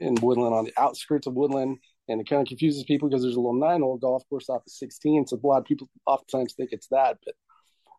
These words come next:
but yeah, we're, uh, <clears throat> we're tucked on the outskirts of Woodland. We've been there since, I mean, the golf course was built in nineteen nineteen. Um, at the time, it was a golf and flying club. Um,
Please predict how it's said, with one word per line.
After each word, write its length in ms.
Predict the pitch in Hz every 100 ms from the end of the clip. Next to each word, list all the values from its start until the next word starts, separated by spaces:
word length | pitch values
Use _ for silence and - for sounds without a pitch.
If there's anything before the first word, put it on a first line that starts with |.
| -
but 80 | 123
yeah, 140 | 143
we're, 240 | 127 147 143
uh, 180 | 120 107 - -
<clears throat> 280 | 302 170 147 - _ _ _ _ _ - 143
we're 360 | 127 139 135 131 -
tucked 180 | 151
on 100 | 135
the 80 | 135
outskirts 440 | 135 127 - 147 135
of 80 |
Woodland. 320 | 127 139 139 135
We've 200 | 107 101
been 140 | 120
there 200 | 120 120
since, 420 | - 110 107 - -
I 60 | 117
mean, 140 | 113
the 60 | 107
golf 220 | 120 -
course 180 | 123 107
was 120 | 98
built 160 | 120 113
in 100 | 110
nineteen 420 | 123 - 147 135
nineteen. 540 | 131 123 135 127 98 - _ - - _ _
Um, 480 | 104 104 101 98 - -
at 120 | 117
the 80 | 120
time, 320 | 135 131 135
it 100 | 113
was 140 | 104
a 40 | 107
golf 300 | 113 120 117
and 260 | 139 135 139
flying 360 | - 123 117 107
club. 400 | 113 131 165 165 _
Um, 480 | - 110 98 101 135